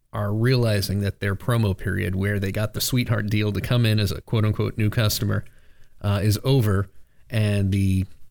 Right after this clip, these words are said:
let's say thirty bucks a month they were paying maybe for the T V portion has now jumped up to ninety, a hundred more. Um, but you, you, your question or-, originally was about, you know, cutting the internet cord, and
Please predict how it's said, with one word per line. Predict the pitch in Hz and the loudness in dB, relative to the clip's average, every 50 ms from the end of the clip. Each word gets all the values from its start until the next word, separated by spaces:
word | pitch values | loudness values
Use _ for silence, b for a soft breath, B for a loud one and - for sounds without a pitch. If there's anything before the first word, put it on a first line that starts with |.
| - - | -4 -4
let's | 117 - | -2 0
say | - 123 110 | 0 0 -2
thirty | 92 - 131 127 123 117 | 0 0 0 2 2 2
bucks | 107 104 95 - - | 0 0 -2 0 -2
a | |
month | 104 95 98 101 - - | 0 0 0 -2 -2 -2
they | 95 98 | -4 -4
were | 95 | -2
paying | 95 101 98 101 101 | -4 -4 -4 -4 -4
maybe | 107 107 107 104 107 | -4 -4 -4 -4 -4
for | - 113 | -4 -2
the | 107 107 | -4 -4
T | - - 113 101 | -2 -2 -2 -2
V | 104 104 | -2 -2
portion | 104 - - 104 107 - - 104 104 104 | -4 -4 -4 -4 -4 -2 -2 -2 -2 -2
has | - 104 98 101 | -2 -2 -2 0
now | 107 104 104 107 104 | 0 0 0 0 0
jumped | 98 104 101 95 - | -2 -2 -4 -2 -2
up | 101 92 - - | -4 -4 -6 -8
to | - - 98 101 98 95 95 - _ - - - - | -6 -4 -4 -2 -2 -4 -6 -8 _ -20 -20 -18 -8
ninety, | - 104 101 98 98 92 92 90 | -2 0 2 2 2 2 2 0
a | 92 - | -2 0
hundred | - 110 98 95 - - - - - - - _ - | 0 -2 -2 -2 -4 -6 -8 -12 -18 -20 -16 _ 0
more. | 117 120 117 98 87 - - _ b b b b b b b b b b b b b | 2 2 2 2 0 -4 -8 _ b b b b b b b b b b b b b
Um, | - 117 113 107 104 101 101 - - | -2 0 2 2 2 0 0 -4 -6
but | - - 127 123 - | -4 -4 -4 -2 0
you, | 135 131 - - | 0 -2 0 0
you, | 139 139 | -2 -2
your | 131 117 131 135 139 131 | 0 0 0 0 0 2
question | - 143 143 139 - 123 113 107 | 2 2 2 4 2 2 2 2
or-, | 101 104 110 - | 2 0 0 -2
originally | 117 127 123 131 147 139 127 127 113 | 0 0 2 4 4 4 4 4 4
was | 107 104 98 | 4 2 2
about, | 104 104 101 98 98 113 | 2 0 0 -2 0 0
you | 120 110 | 0 0
know, | 98 98 | 0 0
cutting | 92 - 123 123 120 113 | 2 2 2 4 4 4
the | 110 | 4
internet | 113 123 120 113 110 101 - | 2 2 2 2 2 0 -2
cord, | - - 113 113 110 104 | -2 0 2 2 2 2
and | 104 98 95 | 2 2 0